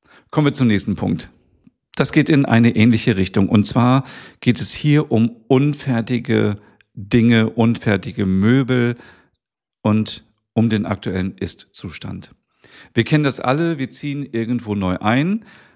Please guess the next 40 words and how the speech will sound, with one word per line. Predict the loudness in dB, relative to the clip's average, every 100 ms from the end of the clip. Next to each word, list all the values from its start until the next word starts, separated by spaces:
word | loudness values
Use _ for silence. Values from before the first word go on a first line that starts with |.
| _
wir | 0 2
machen | 2 0
uns | -4 -2
vielleicht | -2 -2 0
eine | 0 2
Ecke | -2 -4
schön, | -4 -2 0 0 -4
bei | -2 -2
der | 0
anderen | 0 -2
Ecke | -4 -6
sagen | -4 -2 -2
wir, | -2 -4 -8 -20 _
„Das | -4 -2 -2
machen | -2 -4 -6 -8
wir | -6 -6 -4
irgendwann | -4 -4 -6 -4 -4 -4
nochmal.“ | -6 -6 -6 -6 -8 -12 _ -20 -20 -20 _
Und | -4 -2
ich | -2
glaube, | -4 -4 -4
viele | -8 -6 -2 -2 -2
haben | -6 -6
solche | -8 -8 -10 -10
Ecken, | -10 -10 -12
viele | -8 -6 -4
haben | -4 -4
solche | -4 -6 -6
Möbel, | -4 -2 -2 -4 -6 -6
wo |
man | -6 -6
erstmal | -8 -8 -8
sagt, | -8 -10
„Das | -14 -10
habe | -10
ich | -10
jetzt | -12 -10
erstmal | -10 -6 -6
so | -2
mitgenommen.“ | 0 -2 -2 -4 -4